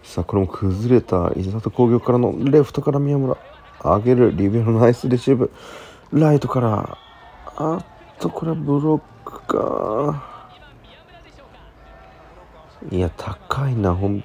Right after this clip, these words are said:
当に高い。宮村さん、すげえ。うん。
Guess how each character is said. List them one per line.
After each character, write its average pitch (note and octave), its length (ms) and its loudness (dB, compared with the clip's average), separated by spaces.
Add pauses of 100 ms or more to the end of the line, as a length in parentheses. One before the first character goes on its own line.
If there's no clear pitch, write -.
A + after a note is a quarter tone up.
当 G2+ 100 -8
に E2 140 -4
高 - 640 0
い。 A2 160 -4 (1900)
宮 C3 400 2
村 F3 280 8
さ - 200 0
ん、 A3 160 6
す - 240 4
げ G#3+ 260 8
え。 E3+ 40 2 (2500)
う - 20 -4
ん。 E2 380 -2